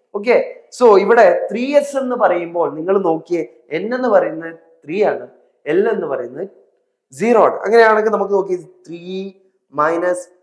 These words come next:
സീറോ മൈനസ് വൺ ഇങ്ങനെ പറഞ്ഞൂടെ? That is ടു എന്ന് ഉത്തരം കിട്ടില്ലേ? So നമ്മുടെ ആൻസർ എന്ത് വരും?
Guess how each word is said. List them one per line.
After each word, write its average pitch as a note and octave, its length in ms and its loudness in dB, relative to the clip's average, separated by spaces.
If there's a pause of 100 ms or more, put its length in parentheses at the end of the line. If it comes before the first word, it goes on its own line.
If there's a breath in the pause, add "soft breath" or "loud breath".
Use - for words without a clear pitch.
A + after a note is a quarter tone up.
(160)
സീറോ G3+ 600 0
മൈനസ് D#3+ 420 -4
വൺ D#3 140 -6
ഇങ്ങനെ G3 200 -4
പറഞ്ഞൂടെ? F#3 540 0
That D3+ 160 -6
is E3 80 -14 (240)
ടു F#3+ 220 -4
എന്ന് G3 160 -6
ഉത്തരം F#3+ 260 -8
കിട്ടില്ലേ? A3 340 0 (1700)
So G#3 200 8
നമ്മുടെ G#3+ 260 4
ആൻസർ G3+ 400 4
എന്ത് G3+ 180 4
വരും? F3+ 280 2